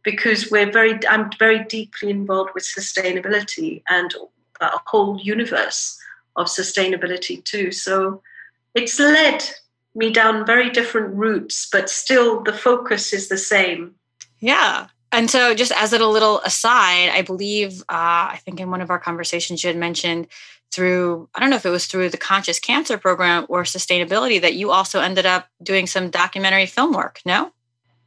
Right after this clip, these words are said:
Speaker 1: Yes, that was actually, I have a, I've, uh, founded a foundation, a charity in the U K and also in the U S called Unified Human Foundation.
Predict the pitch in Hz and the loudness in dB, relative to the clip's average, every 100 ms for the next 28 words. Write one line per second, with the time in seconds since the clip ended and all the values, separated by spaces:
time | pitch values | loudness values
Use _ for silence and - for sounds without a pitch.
0 | _ - 202 220 214 185 - 240 247 311 | _ -2 2 4 4 2 4 4 6 4
1 | 320 - - - 226 254 294 254 220 240 | 2 -2 -8 -2 0 2 4 4 4 4
2 | 302 294 220 165 175 208 - - 147 180 | 4 4 2 4 4 4 0 2 4 4
3 | 240 262 269 254 254 208 208 190 233 - | 4 4 2 0 2 2 4 2 2 0
4 | 190 170 165 - - 214 220 214 196 202 | 0 0 0 -2 2 4 4 2 0 0
5 | 208 220 220 185 180 175 196 220 233 220 | -2 0 2 2 2 2 0 0 2 2
6 | 196 175 143 214 - - - - 247 233 | 2 2 4 2 0 -10 -12 -2 2 2
7 | 233 233 233 240 226 208 - 220 196 190 | 2 2 2 2 2 2 2 0 0 0
8 | 160 147 156 - - | 0 0 0 -2 -6